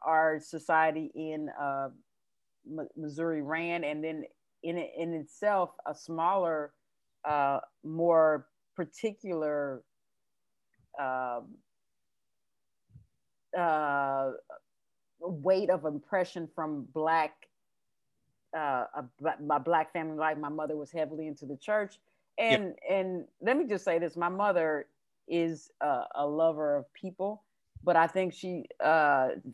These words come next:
Speaker 1: her, like everybody during the times, like, gay is whatever it was, is, it wasn't accepted. And so I knew that, although I know th-, I knew that she loved me,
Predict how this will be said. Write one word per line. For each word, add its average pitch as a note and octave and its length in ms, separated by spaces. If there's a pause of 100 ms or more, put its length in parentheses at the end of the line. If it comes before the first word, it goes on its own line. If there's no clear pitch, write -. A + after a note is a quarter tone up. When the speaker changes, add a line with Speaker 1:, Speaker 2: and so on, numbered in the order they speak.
(300)
Speaker 1:
her, G3 180
like E3 180
everybody D#3+ 520
during D#3 240
the D3 80
times, E3 560
like, D3+ 280 (320)
gay F#3 380
is D#3 360
whatever E3+ 480
it D#3 120
was, D#3 320
is, C#3 160
it - 140
wasn't D3+ 420
accepted. E3 560 (480)
And F#3 160
so F#3 240
I F3 120
knew F#3+ 360
that, F3 340
although F3 320
I D#3+ 120
know F3 440
th-, - 160
I E3 120
knew F3 320
that D#3+ 180
she F#3 240
loved D#3 380
me, E3 400